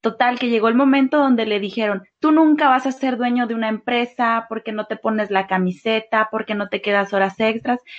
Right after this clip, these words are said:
Y mi, mi amiguito no, casi nunca le respondía a nadie. Ah, no, yo me encendí como cerillo y les dije, "A ver"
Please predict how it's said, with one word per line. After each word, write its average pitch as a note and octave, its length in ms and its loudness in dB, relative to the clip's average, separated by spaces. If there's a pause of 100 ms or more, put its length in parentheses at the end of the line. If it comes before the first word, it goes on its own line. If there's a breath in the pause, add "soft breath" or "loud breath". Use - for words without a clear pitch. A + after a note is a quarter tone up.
(200 loud breath)
Y C4+ 120 4
mi, C#4 100 6 (180)
mi A#3 200 4
amiguito A3+ 440 2
no, G#3+ 640 2 (220)
casi B3 260 0
nunca B3+ 260 2
le F#3 100 2
respondía G3+ 480 -4
a - 20 -6
nadie. G#3+ 340 -4
Ah, A#3 500 2
no, F3+ 200 -6
yo F#3 140 -4
me G3+ 100 -6
encendí G#3+ 420 -8
como A#3 260 0
cerillo A3+ 640 0 (400 loud breath)
y A#3 140 2
les A#3+ 160 4
dije, B3 240 2
"A G#3 100 4
ver" G#3+ 360 2